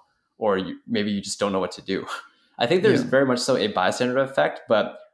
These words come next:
Speaker 1: pe-, people who watch a video, you know, where there's violence like that going on, it's easy for them to say, I think, like, "Oh, you should, like, the boy should have done something to protect the girl," or,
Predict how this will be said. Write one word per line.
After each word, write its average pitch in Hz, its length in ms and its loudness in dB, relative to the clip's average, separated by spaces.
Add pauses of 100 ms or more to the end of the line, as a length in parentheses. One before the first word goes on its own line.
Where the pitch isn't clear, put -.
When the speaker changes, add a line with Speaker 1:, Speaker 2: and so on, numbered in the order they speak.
(280)
Speaker 1:
pe-, 170 160 -4
people 214 280 0
who 196 100 4
watch 131 300 4
a 120 40 -2
video, 113 800 2
you 113 80 -4
know, 98 100 2
where 90 120 -2
there's 87 140 -10
violence 87 300 -4
like 104 100 -6
that 101 180 0
going 104 180 0
on, 104 240 0 (360)
it's 131 120 -2
easy 170 200 2
for 143 160 2
them 110 180 2
to 107 100 -4
say, 85 240 0
I 90 40 -2
think, 90 320 -6
like, - 200 -4
"Oh, 131 140 4
you 104 120 -2
should, 110 320 -2
like, 98 220 -4
the 104 60 -12
boy 104 240 0
should 113 160 -6
have 95 60 -4
done 95 200 -4
something 90 340 -10
to 87 60 -20
protect - 300 -12
the - 40 -20
girl," 92 300 -6
or, 87 200 -10